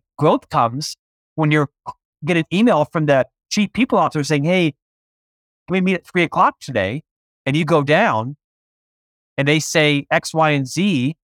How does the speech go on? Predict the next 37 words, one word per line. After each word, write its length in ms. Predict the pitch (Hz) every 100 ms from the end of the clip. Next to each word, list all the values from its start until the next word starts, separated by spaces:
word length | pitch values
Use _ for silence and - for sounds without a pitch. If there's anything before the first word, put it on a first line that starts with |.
| _
And 120 | 165 160
instead 280 | - -
of 100 | 202
you 180 | 180 190
posturing 840 | - - 190 196 - 185 180 185 180
or 80 | 180
positioning 840 | 175 143 185 180 - 180 170 175
or 100 | 180
spinning 680 | - - 185 180 175 170 160
or, 140 | 147 _ -
"How 200 | 392 381
dare 240 | - 202 208
them," 160 | 160
you 60 | 151
say, 440 | - 170 156 143 - _ _ _ _
"Yeah, 300 | 123 123 120 113 _ _ -
I'm 140 | 131
an 60 | 117
idiot. 340 | 101 92 92 - _ _
I 100 | 120
did 180 | 104 92
that. 260 | 92 95 - _ _ _ _ _ _ _ -
What 140 | 139
should 120 | -
I 100 | 123
do? 320 | 101 95 95 - -
Apologize? 720 | 120 120 120 127 120 120 - - _ _ -
Yeah, 240 | 107 107
that's 160 | 127 120
gonna 180 | 131 104
suck 420 | - 104 95 - _ _ -
'cause 100 | 151
I 60 |
don't 120 | 170 123
like 180 | 123
that 180 | 113 101
person, 460 | - 101 - 87